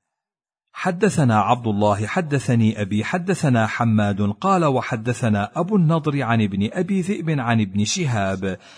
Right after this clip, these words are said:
عن أبي سلمة وابن المسيب عن أبي هريرة قال: قال رسول الله صلى الله عليه وسلم: إذا سمعتم الإقامة فامشوا ولا تسرعوا،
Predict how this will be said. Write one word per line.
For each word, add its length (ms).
عن 240
أبي 340
سلمة 500
وابن 360
المسيب 920
عن 280
أبي 340
هريرة 480
قال: 360
قال 400
رسول 380
الله 440
صلى 300
الله 440
عليه 440
وسلم: 680
إذا 300
سمعتم 680
الإقامة 880
فامشوا 580
ولا 260
تسرعوا، 760